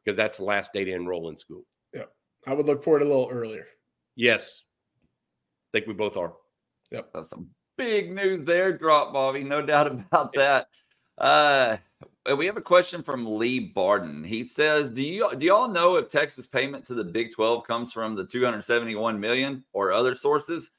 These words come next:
Speaker 3: or do they simply withhold it from Texas by the Big Twelve during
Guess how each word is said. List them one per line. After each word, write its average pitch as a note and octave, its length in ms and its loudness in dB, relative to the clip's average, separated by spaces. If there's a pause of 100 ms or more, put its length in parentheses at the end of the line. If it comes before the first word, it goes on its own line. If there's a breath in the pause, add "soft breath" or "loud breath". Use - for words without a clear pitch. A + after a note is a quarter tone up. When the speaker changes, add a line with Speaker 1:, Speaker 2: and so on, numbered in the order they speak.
(140)
Speaker 3:
or E3 440 4
do C#3 80 0
they C#3 140 0
simply E3+ 360 -4
withhold D3+ 460 0
it - 140 -2
from C3+ 160 -4
Texas C3 440 -2
by A#2+ 340 2 (140)
the G#2 60 -10
Big B2 220 -2
Twelve A#2+ 320 -2
during A2 260 -4